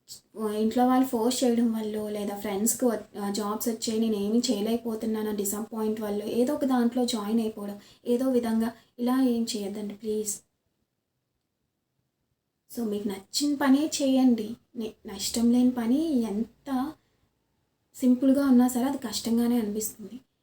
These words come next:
మనకి నచ్చిన పని ఎంత కష్టంగా ఉన్నా సరే మనకి నచ్చుతుంది, ఎందుకంటే అది మనకి ఇష్టం కాబట్టి.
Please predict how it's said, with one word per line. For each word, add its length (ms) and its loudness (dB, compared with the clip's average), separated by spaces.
మనకి 240 4
నచ్చిన 360 0
పని 240 -2
ఎంత 260 4
కష్టంగా 560 0
ఉన్నా 280 8
సరే 380 0
మనకి 260 0
నచ్చుతుంది, 540 2
ఎందుకంటే 500 6
అది 120 0
మనకి 260 4
ఇష్టం 300 -2
కాబట్టి. 400 -12